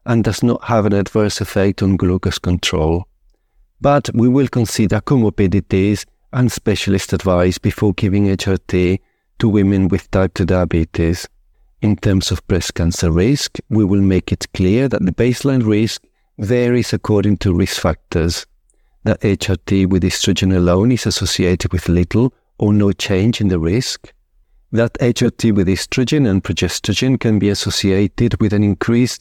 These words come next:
in the risk of breast cancer, but that any increase in the risk is related to treatment duration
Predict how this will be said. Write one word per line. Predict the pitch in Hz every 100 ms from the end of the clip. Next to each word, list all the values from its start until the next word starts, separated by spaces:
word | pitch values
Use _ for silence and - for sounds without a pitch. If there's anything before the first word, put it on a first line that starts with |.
| _
in | 147 147 117
the | 85
risk | 85 101 - -
of | 104 -
breast | 101 -
cancer, | 92 92 - 110 131 - _ _ _ _ _
but | 120
that | 110 131 -
any | 127 127 117
increase | 113 - 110 113 - -
in | 143 139
the | 107
risk | 85 90 101 - -
is | 113 101
related | 104 98 101 107 95
to | -
treatment | - 104 - 110 113
duration | 113 92 90 - - 95 107